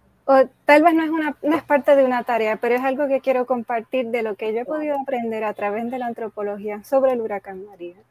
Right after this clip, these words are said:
Speaker 1: Y es que después de conocer a tantas comunidades y tantas iniciativas maravillosas, eh,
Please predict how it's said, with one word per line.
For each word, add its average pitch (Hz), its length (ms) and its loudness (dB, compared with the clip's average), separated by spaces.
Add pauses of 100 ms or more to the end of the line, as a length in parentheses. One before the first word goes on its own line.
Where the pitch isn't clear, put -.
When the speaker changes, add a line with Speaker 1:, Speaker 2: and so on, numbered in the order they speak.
(340)
Speaker 1:
Y 233 200 -4
es 254 420 -4 (240)
que 208 300 -2 (1120)
después 247 460 0
de 294 120 4
conocer 240 920 -4
a 208 320 -6 (260)
tantas 240 400 -6
comunidades 208 600 -4
y 202 120 -4
tantas 214 360 -8
iniciativas 208 760 -6
maravillosas, 190 840 -8 (1900)
eh, 185 360 -4